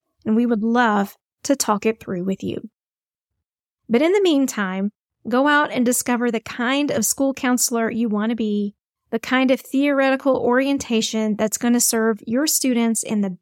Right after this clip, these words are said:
best possible way. And man, start eating it up. Start learning about it.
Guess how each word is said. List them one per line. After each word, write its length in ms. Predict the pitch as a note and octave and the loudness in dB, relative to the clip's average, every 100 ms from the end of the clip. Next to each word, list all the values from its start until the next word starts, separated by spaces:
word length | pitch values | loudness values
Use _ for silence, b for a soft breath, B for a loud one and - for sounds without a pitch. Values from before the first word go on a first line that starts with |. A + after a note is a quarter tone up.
| - | -2
best 380 | B3 C4 - | 0 0 -4
possible 480 | - A3 - G#3 G#3+ | -4 -4 -4 -4 -4
way. 340 | F#3+ F3 F3 - _ _ _ _ | -4 -6 -8 -12 _ _ _ _
And 200 | - G#3 | -2 2
man, 420 | G#3+ C4 C#4+ G3 - _ _ | 4 4 2 0 -4 _ _
start 360 | - B3 C4 - | -4 2 2 2
eating 320 | C4 D4+ D#4 | 0 2 2
it 100 | C#4 | 2
up. 300 | B3 B3+ - | 2 2 0
Start 320 | - A#3 A3+ | 0 0 2
learning 360 | A3 A#3+ C#4+ D4+ | 2 2 2 0
about 300 | C#4 C#4 C#4+ | 0 2 0
it. 160 | C#4 | -2